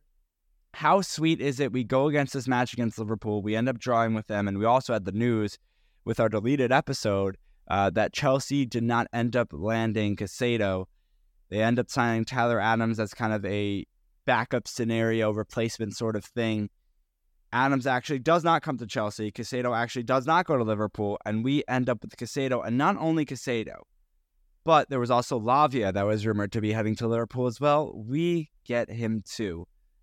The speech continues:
Both of these deals are confirmed. Uh, I don't know. I know the Caicedo deal is one hundred percent confirmed by the club. Is Lavia also confirmed by the club at this point? I don't know. I'm,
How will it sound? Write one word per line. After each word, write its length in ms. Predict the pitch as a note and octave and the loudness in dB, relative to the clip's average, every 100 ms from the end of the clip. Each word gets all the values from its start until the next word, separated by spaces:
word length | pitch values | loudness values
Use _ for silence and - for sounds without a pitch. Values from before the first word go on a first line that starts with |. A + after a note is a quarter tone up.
| _ | _
Both 260 | C3+ D3 F3 | 2 2 2
of 80 | F3 | 0
these 240 | G3+ F3 | 2 0
deals 400 | - F3 F3 D#3+ - | 2 6 6 4 2
are 260 | C3+ D3 D#3 | 4 6 4
confirmed. 840 | - D#3 C#3 - D#3+ E3 E3 D3+ _ _ _ _ _ | 0 -2 -2 0 2 2 0 -2 _ _ _ _ _
Uh, 380 | A#2+ A#2+ A#2+ A2+ - _ _ _ _ A#2 | 2 4 2 -2 -10 _ _ _ _ -2
I 200 | B2+ A2 _ | -2 -2 _
don't 340 | D#3 E3+ - | 2 2 2
know. 600 | - D3+ D3 C#3+ C#3+ C#3+ - | -2 0 2 2 2 2 0
I 140 | B2+ | -2
know 200 | C3 C#3+ | 2 2
the 120 | D#3+ E3 | 0 -2
Caicedo 600 | D#3+ - D#3 D3 C3+ A#2 | -6 -2 0 2 0 -2
deal 280 | B2+ A#2+ | -2 0
is 200 | A2 G2+ - _ | 0 -4 -16 _
one 260 | - A2 G#2+ | -4 0 0
hundred 260 | B2 D3+ D3+ | 2 2 2
percent 300 | C#3 A#2 A2+ | 2 0 0
confirmed 380 | G#2+ A2+ A2 | -2 0 2
by 100 | G#2 | 2
the 100 | G2+ | 0
club. 420 | G#2 - G2 F#2+ G2 - _ _ _ _ _ | -2 0 2 2 -2 -14 _ _ _ _ _
Is 220 | A2+ A2+ G#2 | -4 -4 -2
Lavia 480 | A2 C3 C#3+ D#3 - | 4 6 6 2 2
also 340 | B2 C3 - B2 | 4 4 2 -4
confirmed 460 | A#2 G#2 G#2 G2+ | -4 -2 0 0
by 120 | F#2+ | 0
the 100 | F#2+ | -2
club 260 | F#2+ G2 F2+ | -2 -2 -2
at 120 | F#2 | -4
this 120 | F#2+ | -10
point? 300 | - - F#2 | -8 -4 -2
I 100 | F2+ | -2
don't 320 | F#2 A2 A2+ F2 | -2 -2 -2 -2
know. 240 | F2+ E2+ | -4 -4
I'm, 260 | C#2 F#2 | -4 -6